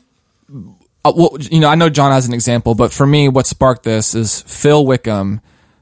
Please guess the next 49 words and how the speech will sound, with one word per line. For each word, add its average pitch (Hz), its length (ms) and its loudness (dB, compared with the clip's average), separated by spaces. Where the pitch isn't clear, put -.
Um, 104 480 2
Phil 147 260 0
Wickham 147 260 0
is 123 120 -2
a 123 40 2
worship 127 460 0
artist. 92 500 -4
He 113 180 -2
is 110 120 -2
a 104 120 -2
contemporary 120 840 0
Christian 123 440 -2
artist 120 440 2
who, 110 380 0
uh, 117 80 -4
writes 135 280 0
songs, 185 520 2
and 120 220 0
he's 113 380 0
a 104 80 -2
worship 131 340 0
leader 131 200 4
at 110 60 0
a 107 60 0
church 117 300 -2
in 113 80 0
San 113 220 0
Diego. 139 560 4
I - 100 0
had 120 100 0
the 120 80 -2
privilege 127 420 0
of 117 80 0
seeing 113 300 0
him 117 160 2
in 110 140 0
Lincoln, 113 220 0
Nebraska 110 440 0
when 113 100 0
I 110 60 2
lived 107 220 0
there, 104 480 2
just, 123 180 -4
like, 110 120 -4
him 139 140 0
and 131 100 2
an 123 40 2
acoustic - 340 -2
guitar. 104 400 -2